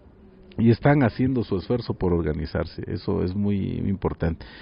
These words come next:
Ya de ahí, por ejemplo, en, en Chihuahua, que es la capital, este, ocurre algo, pues, similar, a pesar de que ya no es frontera, está más hacia el centro del, del estado,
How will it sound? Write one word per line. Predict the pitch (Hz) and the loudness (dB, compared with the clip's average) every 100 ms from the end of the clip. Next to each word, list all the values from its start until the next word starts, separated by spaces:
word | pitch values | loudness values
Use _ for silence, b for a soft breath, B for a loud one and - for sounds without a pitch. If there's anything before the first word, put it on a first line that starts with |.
| B B | B B
Ya | - 139 | 10 12
de | 147 | 12
ahí, | 156 | 10
por | 151 131 | 8 6
ejemplo, | 117 143 147 147 123 | 8 8 8 10 10
en, | 104 98 95 98 101 B B B B B | 10 4 2 -2 -6 B B B B B
en | - 101 | 0 2
Chihuahua, | - 117 123 220 190 | 6 10 12 12 10
que | - | 6
es | 170 | 4
la | 170 139 | 6 4
capital, | 120 110 113 - 170 - - - | 4 2 2 4 6 4 -2 0
este, | 95 92 - 92 87 85 | 0 0 2 4 6 4
ocurre | 90 147 156 147 123 104 87 | 8 12 12 12 12 10 8
algo, | 98 135 127 110 92 85 90 90 - - - - - | 6 6 8 8 6 2 0 -6 -14 -20 -20 -20 -6
pues, | 95 - | -6 -2
similar, | 104 92 90 143 185 | 0 2 6 6 6
a | 107 | 4
pesar | - 110 151 165 | 6 8 8 8
de | 135 | 4
que | 113 | 6
ya | 127 | 6
no | 156 | 6
es | |
frontera, | - 135 131 214 170 | 6 6 10 10 10
está | 104 123 | 8 4
más | 127 135 | 6 4
hacia | 123 107 | 4 2
el | 92 | 2
centro | 127 131 117 | 2 4 4
del, | 95 87 87 B B B | 4 2 0 B B B
del | 104 98 | 2 4
estado, | 92 - 143 143 | 2 8 10 10